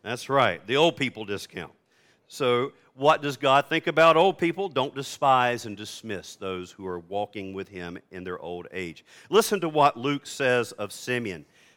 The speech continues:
"Now, there was a man in Jerusalem whose name was Simeon, and this man was righteous and devout, waiting for the consolation of Israel,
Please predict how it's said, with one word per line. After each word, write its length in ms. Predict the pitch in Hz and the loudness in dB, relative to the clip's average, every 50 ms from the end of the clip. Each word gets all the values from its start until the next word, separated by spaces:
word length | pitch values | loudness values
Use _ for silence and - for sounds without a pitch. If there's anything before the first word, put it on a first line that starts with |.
| _ | _
"Now, 320 | - 143 147 147 147 151 - 139 | 0 2 4 4 4 2 2 0
there 200 | 143 165 170 170 | 2 2 2 2
was 400 | 156 156 180 190 190 196 185 165 170 | 0 0 0 2 2 2 0 -2 -4
a 80 | 147 131 | -4 -4
man 420 | 135 139 147 156 170 180 180 180 | -4 -2 -2 0 2 2 2 0
in 200 | 185 156 151 147 | 0 -4 -6 -6
Jerusalem 920 | - 143 135 117 120 139 165 180 175 - - 127 107 98 92 87 101 131 135 _ _ _ _ _ | -6 -8 -8 -6 -4 -2 -2 -4 -4 -6 -8 -8 -6 -6 -6 -6 -6 -10 -12 _ _ _ _ _
whose 280 | 147 147 139 117 107 | -4 -2 -2 -2 -4
name 320 | 117 117 127 135 160 170 170 | -4 -2 0 0 0 -2 -2
was 160 | 202 214 202 | -4 -4 -6
Simeon, 680 | - - - 185 185 165 135 113 104 98 101 110 113 - _ _ _ - | -8 -8 -4 -2 -2 -2 -2 -2 -2 -2 -4 -4 -6 -10 _ _ _ -4
and 220 | 127 131 127 113 | -4 -4 -2 0
this 260 | 123 180 240 233 - | 0 0 0 0 -2
man 320 | 147 135 127 123 123 120 107 | -2 -2 -2 -2 -2 -4 -6
was 200 | 104 110 92 92 | -10 -12 -12 -6
righteous 560 | 98 123 160 180 190 - - 123 113 - - - - | -2 -2 0 0 -2 -4 -6 -8 -10 -10 -12 -12 -10
and 180 | 110 110 110 | -10 -8 -6
devout, 640 | 101 110 95 92 127 143 143 107 80 - - - - _ _ _ _ _ _ _ | -6 -4 0 2 4 4 4 2 0 -4 -10 -20 -20 _ _ _ _ _ _ _
waiting 520 | - 95 101 135 185 214 226 220 220 220 208 | -20 -8 -2 0 2 2 2 2 0 -2 -4
for 220 | - - 180 185 | -4 -4 -4 -4
the 80 | 180 180 | -4 -4
consolation 760 | - - 175 170 - - - 175 151 151 143 147 - - 135 | -2 0 0 0 0 -2 -6 -4 -2 0 -2 -2 -2 -4 -6
of 140 | 123 113 110 | -6 -2 -2
Israel, 540 | 139 165 151 - 104 90 82 90 110 - | -2 -2 -2 -4 -6 -8 -6 -6 -6 -8